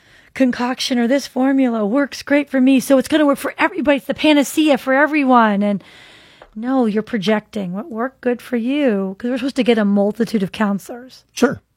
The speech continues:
Speaker 2: Absolutely. Yes, absolutely. I've,
Speaker 1: And,
Speaker 2: I've
Speaker 1: and as
Speaker 2: surrounded my pa-, self with, you know, and it,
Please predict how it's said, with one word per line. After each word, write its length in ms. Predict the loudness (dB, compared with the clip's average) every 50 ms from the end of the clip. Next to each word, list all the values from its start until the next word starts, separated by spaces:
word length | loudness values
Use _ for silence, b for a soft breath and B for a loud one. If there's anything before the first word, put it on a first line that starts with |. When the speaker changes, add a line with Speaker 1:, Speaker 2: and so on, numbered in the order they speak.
| _ _ _
Speaker 2:
Absolutely. 400 | -4 -4 -4 -4 -8 -10 -6 -2
Yes, 360 | -2 -2 -2 -2 -6 -12 -18 -18 -10 -10
absolutely. 500 | -8 -8 -8 -8 -10 -10 -10 -8 -8 -4
I've, 80 | -2 -2
Speaker 1:
And, 120 | -2 -2
Speaker 2:
I've 80 | -4 -4 -4
Speaker 1:
and 120 | -4 -2
as 120 | -2 -2 -4
Speaker 2:
surrounded 460 | -6 -4 -4 -2 0 0 0 -2 -2
my 140 | -6 -10 -12
pa-, 140 | -14 -16 -18 b b b b b b b b b _
self 300 | -4 -4 -4 -4 -4 -8
with, 120 | -14 -16 -16 _ _
you 120 | _ 0 0
know, 140 | 0 -2 -6
and 140 | -8 -8
it, 180 | -8 -10 -10 -14